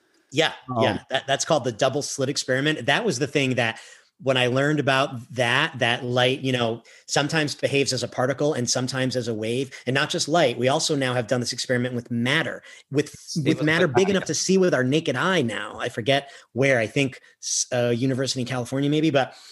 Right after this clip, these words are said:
Speaker 1: yeah, what we now know for sure, this has been demonstrated time and time and time and time again with the most scien-, the most sensitive scientific equipment we have,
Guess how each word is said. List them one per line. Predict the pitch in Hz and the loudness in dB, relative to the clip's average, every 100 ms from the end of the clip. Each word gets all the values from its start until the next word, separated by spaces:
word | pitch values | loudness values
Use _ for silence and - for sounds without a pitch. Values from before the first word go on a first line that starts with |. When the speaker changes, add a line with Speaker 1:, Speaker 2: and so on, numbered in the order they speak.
| - - - - | -20 -20 -16 0
Speaker 1:
yeah, | 160 156 127 131 | 2 4 2 2
what | 196 226 | 2 4
we | 196 | 4
now | 180 170 190 214 | 4 4 4 4
know | 170 175 135 120 | 4 4 2 0
for | - 170 196 | 0 0 0
sure, | - 202 123 | 2 2 2
this | 143 180 | 2 0
has | 170 | 0
been | 180 | 0
demonstrated | 170 180 190 - 190 175 | 2 0 0 0 0 0
time | - 196 202 | -2 0 0
and | 147 143 | 0 -4
time | 185 190 | -2 -2
and | 139 | -4
time | 127 180 180 | -6 -4 -4
and | 147 | -6
time | 175 165 135 | -6 -4 -4
again | 120 190 180 165 - | 2 4 2 0 -6
with | 131 131 | -4 0
the | 131 | 2
most | 131 127 - - | 2 2 0 -2
scien-, | 180 196 190 185 | -2 0 0 0
the | 143 | 0
most | 143 147 - | 2 0 2
sensitive | 190 196 185 170 | 0 0 -2 -4
scientific | 170 165 165 165 160 | -4 -2 -4 -4 -6
equipment | 135 143 143 123 | -6 -4 -4 -4
we | 117 | -4
have, | 120 113 110 | -2 -2 -6